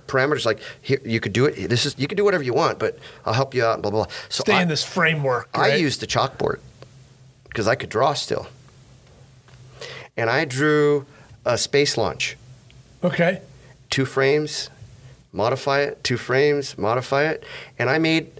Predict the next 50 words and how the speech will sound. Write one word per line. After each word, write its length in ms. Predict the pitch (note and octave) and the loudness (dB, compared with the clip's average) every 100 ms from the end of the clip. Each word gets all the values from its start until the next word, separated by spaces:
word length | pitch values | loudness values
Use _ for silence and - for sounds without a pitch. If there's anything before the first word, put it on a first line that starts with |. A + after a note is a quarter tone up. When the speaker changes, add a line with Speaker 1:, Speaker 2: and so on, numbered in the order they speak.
| - - - - - - | -20 -20 -20 -20 -18 -2
Speaker 1:
you 100 | C3+ | 2
know, 260 | A#2 G#2+ A#2 - - | 2 0 -4 -18 -6
he, 220 | - C3 | -2 -2
he 100 | - C3+ | -2 -2
said, 240 | E3+ C#3 | 0 2
"Look, 160 | D3+ A2+ | 0 0
you're 60 | |
gonna 120 | B2+ | 0
run 140 | C3 D3 | 2 2
out 60 | C#3 | 2
of 40 | |
film, 200 | - D#3+ | 0 -2
so 60 | - | 0
you 20 | |
gotta 140 | A#2 A2+ | 0 2
kinda 200 | B2+ A3 | 0 0
plan 340 | - D3 C#3+ | 0 0 2
it 60 | D3 | 2
out." 160 | F3+ | 0
And, 180 | B2 - - - - - | -2 -6 -12 -16 -18 -6
and 100 | C#3+ | -2
I 120 | C#3 G3+ | 2 4
made 340 | G3 F#3 - - - - | 4 2 -2 -16 -20 -4
this 240 | D#3 - | 0 0
really 280 | C3 C#3 D3 | 2 2 2
cool 340 | D3+ - C#3+ C3+ | 0 0 2 4
Speaker 2:
How 60 | |
much 180 | F3+ - | 2 2
time 200 | F#3+ F#3 | 2 2
did 80 | C#3 | 2
you 60 | C3+ | -2
have? 100 | B2 | 0
Five 200 | C#3 D3 | 0 2
minutes? 340 | D#3+ F#3+ - - - - | 2 0 -4 -10 -8 0
Speaker 1:
Uh, 80 | A2+ - - | 0 0 -2
if 200 | D#3+ - | 0 2
that. 320 | C#3 G#2+ - - - - | 2 2 -2 -14 -12 0
Speaker 2:
Maybe 240 | C#3+ C3+ D#3 | 2 2 0
Speaker 1:
If 140 | C3+ | 0
that. 180 | B2+ - | 2 2
Speaker 2:
okay. 180 | C3+ C#3 | 2 2
Speaker 1:
But, 140 | G#3+ | 2
but 120 | A#3 A#3 | 0 2
no, 100 | A3+ | 2
yeah, 140 | F#3 | 2
it's 120 | D3+ | 0
probably 200 | - G#3+ D3 | -2 -2 -2
somewhere 220 | D3 C3+ | 2 2
around. 100 | |
But, 120 | A#2+ | 2